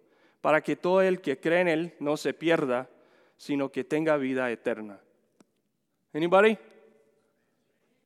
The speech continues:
Yeah, there you go. There's a progression here, right? There's a progression here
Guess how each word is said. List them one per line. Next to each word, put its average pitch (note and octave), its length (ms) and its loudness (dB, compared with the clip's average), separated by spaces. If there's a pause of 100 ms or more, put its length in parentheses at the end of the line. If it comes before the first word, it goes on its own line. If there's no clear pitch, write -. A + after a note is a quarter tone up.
Yeah, F#3 380 6
there F3 200 8
you G3+ 100 6
go. F#3 400 6 (1200)
There's G#3 240 4
a A3+ 80 4
progression A3+ 680 6
here, G#3 600 8
right? G3+ 480 6 (1400)
There's F3+ 180 -2
a F#3 60 -4
progression G3+ 580 6
here F#3+ 440 4